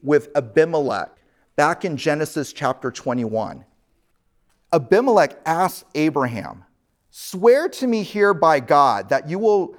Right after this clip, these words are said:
not deal falsely with me, but as I have dealt kindly with you, that is, as I have shown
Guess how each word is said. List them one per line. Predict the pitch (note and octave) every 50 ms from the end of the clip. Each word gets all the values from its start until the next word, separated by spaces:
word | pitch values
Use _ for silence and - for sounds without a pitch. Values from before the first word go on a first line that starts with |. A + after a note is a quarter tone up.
| - _ -
not | D3+ E3 F#3+ F3 - - -
deal | - G#3+ G3 E3+ -
falsely | - - - F3 F#3+ A3 A3+ G#3+ - - F#3 D#3 C3+
with | B2 B2 A2+ - - B2
me, | B2 A2+ A2 A2 A#2 B2+ - _ _ _ _ _ _ _ _ _ _ _
but | - F3 F3 E3+ -
as | D3+ D#3+ D#3+ D#3+ - - -
I | D#3+ E3+ G3 G#3+ A#3+ B3+
have | G#3+ - G3+ F#3+ D#3+ C3 G#2+
dealt | - - E3+ E3 D#3+ D#3 - - - _ _
kindly | - F#3+ F#3 G3 A3 A#3 A3+ G#3 F3+ C3 G#2+ F#2 F2+ F#2 _ _ -
with | B2 B2 A#2+ - -
you, | A#2 G#2+ G2+ G2+ G#2+ A#2 A#2+ - _ _ _ _ -
that | D#3+ E3+ F#3 F3+
is, | F3+ E3+ E3 D#3+ - -
as | E3 E3 D#3 - - -
I | E3+ F3+ G#3+
have | A#3 A3 G3+ F#3+ D#3
shown | - - - G3 F#3 F3 F3 F3 E3